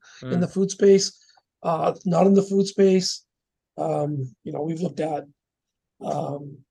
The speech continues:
Speaker 1: alcoholic beverages, looked at, you know, the dream, of course, of mine would be love owning a pub or a bar,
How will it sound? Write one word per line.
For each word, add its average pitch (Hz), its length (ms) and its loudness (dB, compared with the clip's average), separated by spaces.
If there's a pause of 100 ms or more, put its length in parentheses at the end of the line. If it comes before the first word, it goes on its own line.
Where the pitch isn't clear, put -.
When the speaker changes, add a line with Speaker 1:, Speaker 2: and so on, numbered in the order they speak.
(680)
Speaker 1:
alcoholic 185 400 2
beverages, 180 800 0 (500)
looked 185 160 -8
at, 170 180 -4
you 165 60 -10
know, 156 340 -8
the 175 80 -10
dream, 202 200 4
of 160 120 0
course, 196 220 4
of 175 80 -4
mine 170 200 2
would 170 120 -8
be 175 60 -10
love 165 240 -6
owning 170 200 -6
a 139 80 -10
pub 170 260 -6
or 156 120 -6
a 131 40 -6
bar, 170 460 0